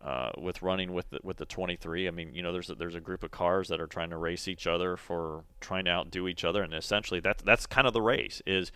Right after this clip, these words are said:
you know, the twenty-three car is looking at, uh, what the Premium Motorsports car does, what the TriStar Motorsports car does. Can they beat those cars on a, on a given weekend? If so, in essence, that's a good weekend. If that means you're thirty-third and those other cars are thirty-fourth and thirty-fifth, then you gained, you know, a little bit. I,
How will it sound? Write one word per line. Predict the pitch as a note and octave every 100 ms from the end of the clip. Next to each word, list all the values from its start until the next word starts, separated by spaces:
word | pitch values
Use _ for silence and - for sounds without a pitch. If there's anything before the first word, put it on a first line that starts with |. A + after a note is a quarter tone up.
| - - - -
you | F2
know, | F#2
the | F2
twenty-three | - A2+ A2 - B2+
car | - G#2 G#2
is | F2+ -
looking | G2 - F#2+
at, | F#2+ F#2 E2 -
uh, | F#2+ F2+ F2+
what | F2+ F#2+
the | -
Premium | G#2+ G2+ F#2+
Motorsports | G2+ G#2+ - A2 -
car | G2+ G2
does, | G2 G#2 G#2+ -
what | F#2+
the | -
TriStar | - F#2+ G2+ - G2
Motorsports | G2 G2+ G2+ - G#2 -
car | F#2+ G2
does. | F#2+ G#2+ G#2
Can | F#2 F2+
they |
beat | F2 F#2 G#2+
those | G#2+ G2+
cars | - G2 G2+ G2
on | F#2
a, | F2+
on | G2
a | F#2+
given | F#2+ F#2
weekend? | F#2+ G#2+ G#2+
If | F2
so, | - A2 G#2+ - - - - -
in | E2+
essence, | G2+ - F#2+
that's | F2+ -
a | F2+
good | F#2
weekend. | F#2+ B2 D2+ C2
If | -
that | F2+
means | F2+ F#2
you're | F2
thirty-third | - G2 F#2+ - G2 A2 A#2+ - - - - - - _ -
and | F2+
those | F2+
other | F#2+ F#2+
cars | F#2+ F2+
are | F2
thirty-fourth | - F#2+ F2+ G2+ G2
and | - -
thirty-fifth, | F#2+ F#2 G#2+ A#2
then | F2 E2+
you | E2+
gained, | F2 G2+ F#2+ -
you | - E2
know, | E2 D#2
a | F2
little | F2 E2+
bit. | D#2 C2
I, | F2